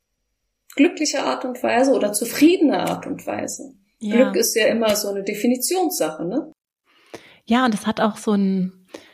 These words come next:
Speaker 2: ich weiß nicht, ob es das richtige Wort ist, aber es hat so einen Hygieneaspekt, ne? Also ich, ich ra-, ich
Speaker 1: Ja.
Speaker 2: kläre die Sachen und dann sind die auch gereinigt.
Speaker 1: Ja.
Speaker 2: Also das, das muss ja nicht zwangsläufig dann irgendwie so die ganz toxische oder schwierige oder super sexistische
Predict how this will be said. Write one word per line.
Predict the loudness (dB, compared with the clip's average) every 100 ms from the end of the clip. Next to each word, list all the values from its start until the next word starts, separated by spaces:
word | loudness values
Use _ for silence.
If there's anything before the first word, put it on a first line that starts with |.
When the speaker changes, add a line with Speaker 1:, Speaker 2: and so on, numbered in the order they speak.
| _
Speaker 2:
ich | 0
weiß | 2
nicht, | 4
ob | 2
es | 0
das | 0
richtige | -2 2 2
Wort | 4
ist, | 4
aber | 4
es |
hat | 4 4
so |
einen | 4
Hygieneaspekt, | 6 4 6 6 6 2 -6 -8 -10 -6
ne? | -4 -2
Also | 2 2 2
ich, | -6 -8 -12
ich | -12 -8
ra-, | -8 -6
ich | -8
Speaker 1:
Ja. | -4
Speaker 2:
kläre | 2 4 4 2
die | 0
Sachen | -4 -6 -6
und | -6
dann | -4 -4
sind | -2 -4
die | -2
auch | -2 -4 -10
gereinigt. | -2 2 4 4 2
Speaker 1:
Ja. | -2
Speaker 2:
Also | -4
das, | -6 -10 -20 -20 -20 _ _ _ _
das | -4 -2
muss | -2 0
ja | 0
nicht | 0 -4 -10 -20 _ _ _ _ _ _
zwangsläufig | -2 2 2 0 2 2 0 -4
dann | 0 0
irgendwie | 0 0 0
so | 0
die | 2
ganz | 4 4 0 -8
toxische | -6 -6 -2 -2 2
oder | 4 4
schwierige | 2 4 4 4 2 2
oder | 2 0
super | 0 0 2 2
sexistische | 0 -6 -10 -10 -8 -6 -4 -2 0 0 -2